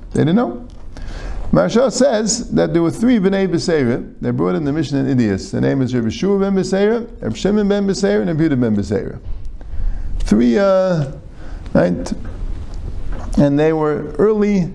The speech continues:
Tanam, like, I guess they preceded, directly preceded the, the era of Hillel and Shammai. So they were the Bnei Beseira, they were the Nisim. So they didn't know this halacha. They forgot this halacha.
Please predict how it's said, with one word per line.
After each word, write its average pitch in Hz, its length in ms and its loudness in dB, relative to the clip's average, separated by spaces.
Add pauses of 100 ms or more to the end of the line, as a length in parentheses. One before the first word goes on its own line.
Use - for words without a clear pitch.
(160)
Tanam, 151 520 2
like, 127 400 -2 (1120)
I 117 100 4
guess 135 460 0 (680)
they 120 260 4
preceded, 160 640 2
directly 160 480 0
preceded 123 540 0
the, 120 420 0 (160)
the 117 120 2
era 117 220 2
of 123 100 -2
Hillel 135 240 0
and 156 140 -4
Shammai. 226 380 0 (800)
So - 140 0
they 190 120 2
were 214 80 0
the 196 100 0
Bnei 156 280 0
Beseira, 131 420 2
they 175 140 2
were 208 160 2
the 170 100 -2
Nisim. 135 580 0 (1300)
So 139 140 2
they 190 180 4
didn't 214 200 2
know 170 160 2
this 147 180 0
halacha. 107 500 0 (460)
They 127 140 2
forgot 165 360 2
this 135 160 0
halacha. 104 440 0